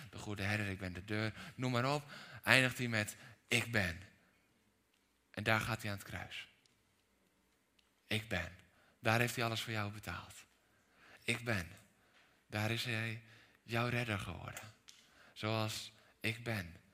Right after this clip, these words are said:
jouw vader is geworden. En wat zegt Jezus dan in Johannes veertien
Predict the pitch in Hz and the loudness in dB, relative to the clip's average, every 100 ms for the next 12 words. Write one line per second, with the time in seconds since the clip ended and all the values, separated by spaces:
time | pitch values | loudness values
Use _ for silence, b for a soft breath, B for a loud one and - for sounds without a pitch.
0 | b b 107 110 - 120 101 101 107 - | b b -2 -2 -2 -4 -4 -6 -8 -10
1 | - b b - 101 92 92 98 104 - | -12 b b -12 -8 -8 -8 -10 -14 -20
2 | _ _ _ _ _ _ _ - - b | _ _ _ _ _ _ _ -20 -20 b
3 | b - 113 117 139 131 131 131 127 131 | b 0 0 2 2 4 4 4 2 0
4 | 123 127 117 113 110 B B B 120 117 | 0 0 -2 -4 -6 B B B -2 0
5 | 123 131 120 - 131 131 131 135 131 | 0 0 -2 0 2 2 0 -4 -6